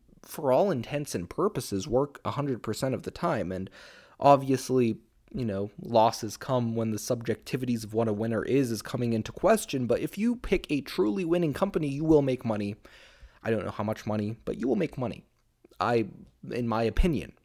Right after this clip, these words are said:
Betting on short squeezes is something that is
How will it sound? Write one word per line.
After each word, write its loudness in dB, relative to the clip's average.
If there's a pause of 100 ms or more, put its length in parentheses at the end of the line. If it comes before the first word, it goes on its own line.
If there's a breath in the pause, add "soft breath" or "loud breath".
(1000)
Betting 4
on 0
short 6
squeezes -2
is -6
something -4
that 0
is -4